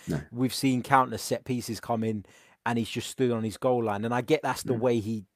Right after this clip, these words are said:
Speaker 2: he is, has been coached and that's the way
Speaker 1: Mm.
Speaker 2: he wants to play. But for me, it,
Speaker 1: Mm.
Speaker 2: it, I prefer Martinez's style. But I
Speaker 1: Mm.
Speaker 2: j-, I still have those doubts around, A, seeing Martinez over a longer period of time,
Speaker 1: Mm.
Speaker 2: um, because obviously it was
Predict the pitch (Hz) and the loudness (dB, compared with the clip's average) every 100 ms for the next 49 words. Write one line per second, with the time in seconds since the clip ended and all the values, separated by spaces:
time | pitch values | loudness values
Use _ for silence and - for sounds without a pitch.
0 | _ - 117 107 98 - - 98 107 98 | _ -8 -4 -2 -4 -8 -12 -10 -8 -4
1 | - 185 151 - 113 110 120 110 107 98 | 2 4 2 -4 -10 -8 -6 -2 0 -2
2 | 95 _ _ _ 117 117 - 101 - 180 | -4 _ _ _ -8 -8 -8 -12 -4 -2
3 | 156 107 - 120 131 160 131 156 - - | 0 -2 -6 -6 -2 -2 -2 -4 -8 -12
4 | _ - 131 139 - 131 - 127 120 117 | _ -6 0 0 0 -4 2 2 2 -2
5 | - 113 107 107 - 131 110 - - - | -4 -6 -6 -8 0 2 2 -2 -16 -20
6 | - - 143 139 107 143 147 - - 180 | -6 0 4 4 2 2 0 0 4 6
7 | 170 175 147 156 120 - 131 113 - 123 | 6 2 2 0 0 2 4 2 -2 -2
8 | 117 117 113 110 - _ _ _ _ _ | 0 2 0 -2 -8 _ _ _ _ _
9 | _ _ _ - 156 156 - 156 139 131 | _ _ _ 2 4 4 0 0 0 2
10 | 131 127 131 127 107 - 131 113 117 120 | 2 0 0 0 0 0 0 2 2 4
11 | 127 117 113 127 120 113 104 - 127 123 | 4 2 0 2 2 0 -4 -2 2 2
12 | 127 127 _ _ _ - 98 107 107 101 | 2 -6 _ _ _ 0 2 2 0 -6
13 | - 123 - 113 127 113 127 117 117 127 | -8 -8 -4 2 2 2 -2 -4 -4 -10
14 | 117 123 | -6 -8